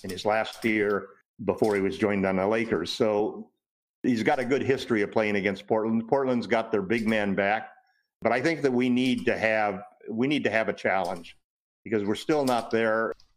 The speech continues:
And LeBron showed some good signs today, which I, which has got me off of the worry meter. I was at eight on the worry meter before.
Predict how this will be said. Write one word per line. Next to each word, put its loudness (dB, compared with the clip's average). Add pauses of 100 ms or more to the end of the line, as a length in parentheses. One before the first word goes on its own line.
(120)
And -2
LeBron 2
showed 0
some -2
good 0
signs 0
today, 0
which 0
I, 0 (480)
which -2
has -2 (420)
got 0
me 4
off 0
of 4
the 2
worry 2
meter. 2
I 2
was -4
at 0
eight 0
on 0
the -2
worry 0
meter 0
before. -2